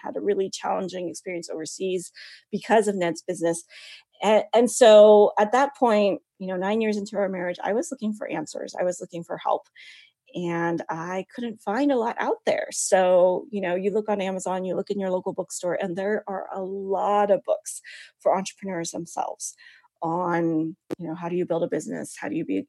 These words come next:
a leader? How do you make a lot of money? How does it be sustainable? And there's almost nothing available for the families of entrepreneurs. But as I said, we are very intimately involved in the business, directly or indirectly. And,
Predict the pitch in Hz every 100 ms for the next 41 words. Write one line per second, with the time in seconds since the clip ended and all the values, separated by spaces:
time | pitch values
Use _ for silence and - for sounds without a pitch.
0 | - 180 160 160 170 160 160 139 156 -
1 | 165 92 - - _ - 165 - 165 165
2 | 170 165 - - - _ 190 185 180 190
3 | 175 180 190 175 170 - - 185 170 165
4 | - - - - 196 202 208 208 214 233
5 | 226 175 180 165 170 143 120 - 165 156
6 | 147 147 147 139 - - 151 151 156 -
7 | - 226 262 247 - - - - - -
8 | _ _ - 180 160 151 - 151 69 -
9 | - - 190 - 196 190 214 247 220 180
10 | 214 247 226 185 165 196 202 190 185 202
11 | 202 170 - - 143 156 170 - - -
12 | - - _ - 180 151 180 165 - -
13 | - 165 165 170 - 147 151 156 127 -
14 | - - - 175 165